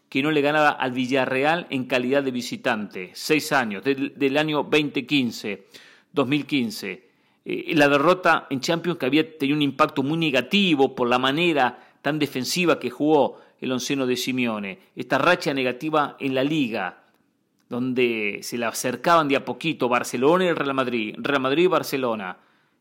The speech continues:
y el equipo perdiendo puntos. Por lo tanto, era obligación sumar de a tres. Lo hizo, como para tener aire, como para tener aire. No para asegurarse nada, porque Atlético de Madrid no se aseguró nada,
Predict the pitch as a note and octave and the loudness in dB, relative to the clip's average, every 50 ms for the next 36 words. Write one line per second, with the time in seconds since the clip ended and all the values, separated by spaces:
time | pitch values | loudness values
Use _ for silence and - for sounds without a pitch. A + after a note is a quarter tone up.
0 | _ _ _ _ - - C3+ C#3 C#3 - - D3+ C#3+ E3+ D#3 - C#3+ B2+ C#3 C#3+ | _ _ _ _ -6 -2 0 2 2 0 0 0 0 0 2 2 0 0 0 0
1 | C#3 C3+ B2+ C#3 C3+ B2+ A#2+ A2 G#2 A2+ F#2+ F#2 - - - - - _ _ _ | 0 0 -2 -2 -2 -4 -4 -4 -6 -6 -8 -8 -10 -14 -18 -20 -20 _ _ _
2 | _ _ _ _ _ _ _ _ - - C3 E3+ E3+ D#3 E3 E3 - E3+ D#3+ D3+ | _ _ _ _ _ _ _ _ -4 -2 0 0 2 0 0 2 2 4 4 4
3 | B2 - - - - _ - D3 C#3+ D3 D#3+ E3 E3 C#3+ D#3+ D3 - - - F3 | 4 2 -2 -10 -14 _ -2 0 2 2 2 2 2 2 2 2 2 2 2 2
4 | G3+ G#3 G3+ - - C#3 C#3 C#3+ C#3 B2+ B2+ B2 - B2+ A2+ G2 F2+ - - - | 4 2 2 -2 -2 0 2 2 2 2 0 -2 -4 -4 -6 -8 -8 -12 -16 -20
5 | - _ - - B2 C#3 D3+ D3 B2+ - - - G#2 F2 - - _ _ _ _ | -20 _ -6 0 4 4 4 4 2 -4 -8 -10 -12 -14 -16 -20 _ _ _ _
6 | _ _ _ _ _ _ - C3 C3 C3+ B2+ - C3+ C3+ C3+ C3+ C#3 D3 D3+ C#3+ | _ _ _ _ _ _ -8 -6 -4 -2 2 2 2 2 2 0 0 0 2 2
7 | B2+ A2 G#2 G2 G2 F2+ E2+ - _ _ _ _ _ _ _ _ _ _ _ _ | 2 2 0 -4 -8 -10 -12 -14 _ _ _ _ _ _ _ _ _ _ _ _
8 | _ _ - B2+ B2+ A#2+ G#2+ A#2+ A2+ G#2+ A2+ A#2 B2+ C#3 C3 A#2+ G2+ F#2 F2+ F2+ | _ _ -10 -8 -8 -6 -4 -4 -4 -4 -4 -6 -6 -4 -4 -4 -4 -4 -8 -12
9 | F2 - - _ _ _ _ _ _ _ - C#3 F3+ G3 F#3+ E3 C#3+ C3+ - C#3 | -16 -20 -20 _ _ _ _ _ _ _ -2 2 2 2 4 2 0 0 0 -2
10 | A#2+ A#2+ C3 C#3 C3+ - - A#2+ B2+ D#3 F3+ F3+ F#3 D3 B2+ - B2 A#2+ A#2+ D#3+ | -2 0 2 2 0 0 -2 -2 0 2 2 2 0 -2 -2 0 0 0 2 2
11 | E3 E3 D#3 - C3 B2 C#3+ E3 E3 D3+ D#3 - - B2+ - B2+ A2+ B2 B2+ B2+ | 2 2 2 2 2 2 2 2 2 0 -2 -4 -6 -6 -6 -4 -4 -2 -2 -2
12 | B2 A2+ G2 F2+ F2+ E2+ - - | 0 -2 -2 -4 -6 -8 -10 -14